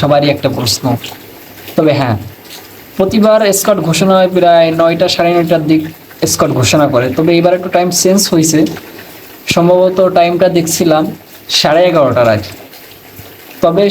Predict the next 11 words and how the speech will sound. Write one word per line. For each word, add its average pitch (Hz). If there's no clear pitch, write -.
সাড়ে 175
এগারোটা 214
এটা 226
কনফার্ম। 156
তবে 170
আপনারা 175
যদি 202
টাইম 214
চেঞ্জ 196
হয়, 117
চেঞ্জ 190